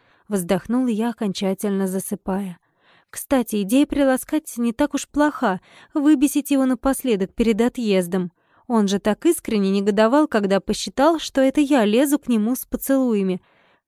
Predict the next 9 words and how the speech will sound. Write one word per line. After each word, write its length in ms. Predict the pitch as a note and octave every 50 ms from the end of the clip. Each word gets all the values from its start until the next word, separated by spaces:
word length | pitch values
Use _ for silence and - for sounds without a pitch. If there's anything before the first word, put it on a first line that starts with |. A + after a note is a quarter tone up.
| _ _
Проснулась 680 | - A3 G#3+ G3+ - - B3 C4 D4+ D#4 D4+ C#4 - -
с 80 | - B3
улыбкой 420 | A3+ G#3+ A3+ A3 - _ B3+ A#3+
на 100 | A#3 A3
лице 500 | G#3+ G#3 G3 - - - - C#4+ D4 C#4+
и 180 | A#3+ G3+ F#3+ F3+
в 80 | -
какой-то 480 | - - G3+ - - C#4 C#4 - - C4+
уверенности, 800 | B3 A#3 F#3+ G#3+ B3+ D4+ D#4 D#4+ D4 C#4+ B3+ - - A3+ G3+